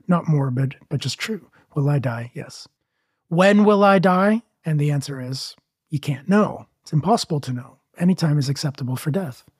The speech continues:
Very young people die, medium-aged people die, very, very old people die. It comes when it comes. There's no way you can know.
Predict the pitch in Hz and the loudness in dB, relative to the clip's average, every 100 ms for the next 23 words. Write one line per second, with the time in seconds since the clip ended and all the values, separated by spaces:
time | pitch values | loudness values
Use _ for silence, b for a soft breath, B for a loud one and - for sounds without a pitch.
0 | _ _ 165 139 131 156 147 160 165 147 | _ _ -4 -2 0 0 2 0 0 0
1 | 160 160 160 156 139 131 151 147 160 147 | 2 2 2 2 2 2 2 0 -2 -6
2 | 143 139 - 147 147 139 143 143 139 131 | -8 -6 -4 -2 -2 -6 -8 -10 -8 -6
3 | 123 123 123 143 139 147 143 127 135 135 | -6 -6 -4 -6 -4 -6 -4 -4 -4 -6
4 | 139 147 - 233 175 - 170 - 214 156 | -8 -8 0 2 2 2 -2 0 -2 -2
5 | 117 - - 127 165 156 139 135 135 156 | -4 -10 -6 -4 -2 -2 -2 -2 -2 -2